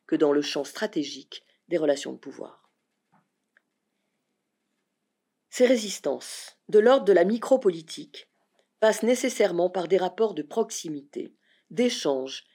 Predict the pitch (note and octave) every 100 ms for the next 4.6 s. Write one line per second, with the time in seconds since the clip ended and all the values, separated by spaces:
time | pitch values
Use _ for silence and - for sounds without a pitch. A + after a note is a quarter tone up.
0 | _ - F3 E3 A#3+ A#3 G#3 - D3 B2+
1 | - B2+ - _ _ _ - F3+ F#3 F#3
2 | - D4+ G3+ G3+ F#3 F#3+ E3 D#3 D3+ D3+
3 | _ _ - F#3 G#3+ A3 E3+ E3 D3+ -
4 | F#3+ E3 D3 - D#3